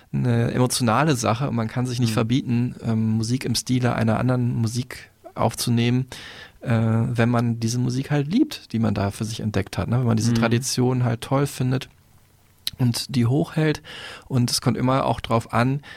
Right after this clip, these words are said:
Speaker 1: wie man halt diese andere Kultur achtet, ne?
Speaker 2: Das gibt's ja leider ganz, da gibt's ja viele Beispiele für. Also ich
Speaker 1: Genau.
Speaker 2: glaub auch scha-, selbst eine,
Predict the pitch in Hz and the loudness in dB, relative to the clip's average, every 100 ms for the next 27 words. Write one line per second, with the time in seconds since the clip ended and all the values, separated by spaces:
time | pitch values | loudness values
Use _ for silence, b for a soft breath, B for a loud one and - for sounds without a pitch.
0 | B 120 120 127 123 120 123 117 117 120 | B -2 0 2 2 2 2 2 2 2
1 | 120 - 127 123 120 120 - - 98 113 | 0 0 -2 0 0 0 -4 -4 0 0
2 | 135 131 120 - - 131 117 120 120 117 | 2 0 -2 -8 -2 0 2 2 2 2
3 | 120 - - 113 - 127 - 131 123 110 | 0 -2 -4 -4 -2 -6 -2 -2 0 0
4 | - - 123 110 - 113 113 120 110 110 | 0 -2 -6 -6 -2 0 2 2 2 2
5 | 120 - 120 117 120 - - 120 117 | 0 -2 -4 -2 -2 -2 -4 0 0